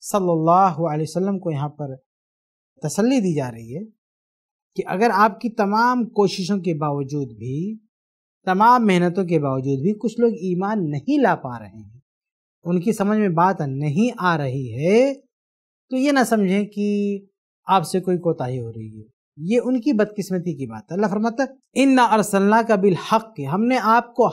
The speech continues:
हक़ के साथ भेजा है, यानी आप जो बात पेश कर रहे हैं वो हक़ है, उस बात में कोई कमी नहीं है,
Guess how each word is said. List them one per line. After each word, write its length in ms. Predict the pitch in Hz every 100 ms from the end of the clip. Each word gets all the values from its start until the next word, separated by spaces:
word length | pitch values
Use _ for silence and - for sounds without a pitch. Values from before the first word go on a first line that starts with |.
| -
हक़ 260 | 277 285 -
के 80 | 214
साथ 240 | 170 143
भेजा 220 | 117 117 110
है, 120 | 98 _ _ _ _ _ -
यानी 140 | 180 170 202
आप 220 | 220 156
जो 140 | 202 180
बात 300 | 214 226 -
पेश 220 | 220 226 -
कर 100 | 240
रहे 120 | 233
हैं 140 | 247 175
वो 140 | 262 - -
हक़ 240 | 277 294 190
है, 280 | - 123 - _ _ _ _ -
उस 160 | 190 160
बात 380 | 151 208 247
में 140 | 247 247
कोई 180 | 247 240
कमी 260 | 220 196 180
नहीं 220 | 151
है, 100 | 120